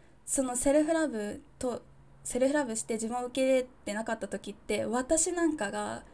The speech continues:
私なんかの経験じゃ、こんなレベルの自分なんかじゃ誰も助けることできないっていう風に思ってたの。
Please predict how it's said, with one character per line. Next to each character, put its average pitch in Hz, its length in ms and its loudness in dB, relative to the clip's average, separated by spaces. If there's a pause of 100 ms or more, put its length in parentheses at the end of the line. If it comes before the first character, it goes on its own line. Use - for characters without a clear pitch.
(220)
私 302 340 0
な 311 160 4
ん 311 80 2
か 214 120 0
の 220 120 -10
経 220 220 -4
験 214 300 -6
じ 214 120 -2
ゃ、 220 260 -4 (460)
こ 294 140 2
ん 294 60 2
な 294 120 6
レ 285 100 4
ベ 269 140 6
ル 269 80 0
の 269 140 0
自 254 180 0
分 247 200 -2
な 254 120 -8
ん 233 60 -10
か 190 140 -8
じ 208 120 -8
ゃ 208 280 -8
誰 226 200 -2
も 262 120 -4
助 247 240 -2
け 247 60 2
る 233 60 -4
こ 196 80 -6
と - 100 -12
で 208 120 -6
き 220 100 -8
な 214 80 -6
い 214 60 -8
っ - 20 -
て - 180 -12
い 202 40 -4
う - 20 -6
風 220 120 -12
に 214 120 -8
思 208 120 -6
っ 214 40 -8
て - 80 -14
た - 80 -10
の。 - 80 -14